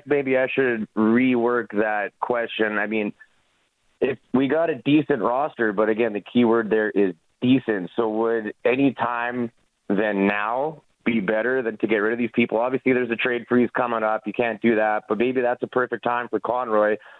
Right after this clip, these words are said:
to really look into getting max value. And I'm not saying we tank,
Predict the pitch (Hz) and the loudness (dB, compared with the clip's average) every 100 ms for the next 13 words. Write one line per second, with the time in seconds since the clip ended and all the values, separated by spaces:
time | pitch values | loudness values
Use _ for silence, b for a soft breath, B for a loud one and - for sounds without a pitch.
0 | B _ 123 123 127 123 117 120 110 120 | B _ -4 -2 -2 -2 -2 -2 0 0
1 | 123 117 98 117 117 104 98 110 117 120 | 0 -2 0 -2 0 -2 -2 -2 -2 -6
2 | _ 95 90 113 127 123 107 107 - _ | _ -10 -6 -4 -4 0 2 2 0 _
3 | _ _ _ 117 117 156 147 - 165 147 | _ _ _ -4 -2 -4 -4 0 2 4
4 | 131 117 127 156 151 | 2 0 0 0 -2